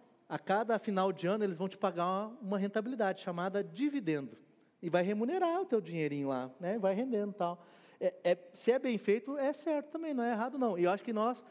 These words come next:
a próxima geração vai ter que economizar em ações, eu acho, porque rentabilidades como poupança e tal, a tendência é ser cada vez menor. Hoje, mantida a estabilidade econômica, tal, tal, tal, tá? Se isso mudar, muda o cenário,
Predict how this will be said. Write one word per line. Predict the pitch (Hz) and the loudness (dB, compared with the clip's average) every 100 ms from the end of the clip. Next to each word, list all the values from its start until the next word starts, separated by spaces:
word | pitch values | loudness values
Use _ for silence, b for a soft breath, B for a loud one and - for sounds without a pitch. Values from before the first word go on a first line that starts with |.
| B B | B B
a | 170 | -2
próxima | - 208 294 285 262 | 4 4 4 0 2
geração | 202 196 170 208 269 | 4 2 2 0 0
vai | 233 208 | 2 2
ter | 277 285 | 2 -4
que | 302 | -4
economizar | - 285 277 214 208 | -2 -2 0 0 0
em | 233 | -2
ações, | 254 - 190 185 - - | -4 -2 -2 -4 -10 -2
eu | 156 | 0
acho, | 131 117 - | 0 -4 -10
porque | 156 147 156 151 B B - | -10 0 0 0 B B -4
rentabilidades | 180 202 214 202 180 165 165 156 - | -2 0 2 2 4 4 2 -2 -8
como | - 151 | -6 -4
poupança | 139 151 - 160 175 165 | 0 0 0 0 0 -2
e | |
tal, | - 160 | -2 0
a | 202 | 0
tendência | 202 180 190 | -2 -4 -4
é | 214 | -6
ser | 208 | -6
cada | 202 190 | -4 -2
vez | 160 170 | -2 -4
menor. | 208 202 180 196 | -4 -2 0 4
Hoje, | 190 196 165 220 247 B B - | 6 6 2 -4 -4 B B -2
mantida | 175 175 - 170 180 | 0 0 0 2 2
a | |
estabilidade | 185 196 170 170 156 156 | 2 0 2 4 4 2
econômica, | 175 202 165 151 160 170 185 | -2 -2 0 0 0 -2 -4
tal, | 175 151 147 | -2 -2 -2
tal, | 208 | -2
tal, | 175 113 | -2 -4
tá? | 123 147 | -2 -4
Se | - | -6
isso | 120 143 | -10 -8
mudar, | 156 135 131 | -2 0 0
muda | 165 151 | -2 -8
o | |
cenário, | - 180 123 127 | -8 -6 -6 -8